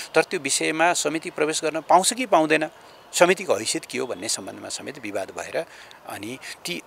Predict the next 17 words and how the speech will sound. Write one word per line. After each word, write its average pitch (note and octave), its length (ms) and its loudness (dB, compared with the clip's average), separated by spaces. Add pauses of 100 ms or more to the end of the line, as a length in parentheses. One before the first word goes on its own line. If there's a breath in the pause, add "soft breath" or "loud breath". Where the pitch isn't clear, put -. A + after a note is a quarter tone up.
अरू A3+ 140 8
टुल्सहरू A#2 480 -6
म A#2+ 100 -8
प्रयोग A2 260 -6
गर्ने F#2 200 -12
कुरामा E2+ 300 -14
चाहिँ D3+ 220 -6
हामी A2+ 120 -16
जानै A2+ 240 -8
सकेनौँ। - 360 -4 (640 loud breath)
अब B2+ 340 -2
अनुसन्धानका C#3 440 -2
सबै D3 260 -2
टुल्सहरू A2+ 420 -6
प्रयोग G#2 280 -6
नगरेपछि G2+ 540 -6
त - 80 -12